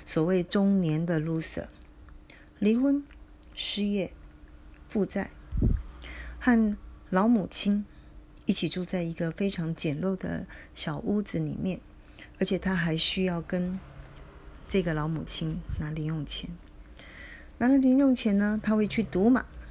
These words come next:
他非常想一夜致富。然后，他虽然爱他的女儿，他女儿生日的时候呢，他事实上并没有钱为他女儿买一个像样的礼物，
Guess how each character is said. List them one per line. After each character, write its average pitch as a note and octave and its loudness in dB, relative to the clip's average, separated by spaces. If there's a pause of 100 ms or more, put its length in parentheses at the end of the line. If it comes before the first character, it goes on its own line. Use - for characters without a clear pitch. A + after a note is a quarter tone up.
(180)
他 F3+ 4
非 F3+ 0
常 E3 0
想 - -4
一 E3 -2
夜 G3 2
致 E3 -2
富。 - -8 (1300)
然 A3 4
后， C4+ 4 (1300)
他 G3+ -2
虽 G3+ 0
然 F3+ -2
爱 F3+ 2
他 E3+ -2
的 E3 0
女 D#3+ 0
儿， C3 -6
他 A3+ 2
女 F#3+ 4
儿 F3+ 0
生 B3 2
日 A#3 2
的 G3+ -2
时 F#3+ -2
候 F#3+ -2
呢， F3 -4 (480)
他 F#3 -2 (560)
事 - -4
实 F3 -2
上 E3+ 0
并 F#3+ 2
没 E3 0
有 F3 0
钱 D3 -4 (360)
为 F#3+ 2
他 F3+ -4
女 D#3 0
儿 D3 -2
买 D3 -4
一 D#3+ -4
个 F3 -2
像 G3 0
样 F3+ -2
的 D3+ -2
礼 - -8
物， - -8